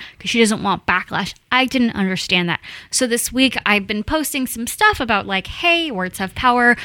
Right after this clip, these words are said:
Be careful what you say because it can affect people who, you know, are here and hate crimes." I've been saying this stuff, and I am shocked at some of the people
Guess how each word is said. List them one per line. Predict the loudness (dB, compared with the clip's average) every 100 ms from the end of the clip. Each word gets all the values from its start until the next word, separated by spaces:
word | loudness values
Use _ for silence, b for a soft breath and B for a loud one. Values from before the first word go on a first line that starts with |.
| B -6
Be | 0
careful | 0 0 -2
what | -4 -4
you | -4
say | 0 4 4 4
because | 0 -4 -6
it | -6
can | -6
affect | -2 -2 -2 -2
people | -2 -2 -4
who, | -4 -6 -6 B -6
you | -2
know, | -2 0
are | -2
here | -2 -2 0 2 2
and | 2 0 -2
hate | -2 -4 -2
crimes." | 2 4 2 2 -2 -4 B B B -2
I've | -2 2
been | 0
saying | 2 2 2
this | 2 0
stuff, | -2 -2
and | -2
I | 0
am | 2 0 -4
shocked | -6 -4 0 0 -2 -8 -14 -16 B B -4
at | -2
some | 2 4
of | 4
the | 0
people | 0 -4 0 0 0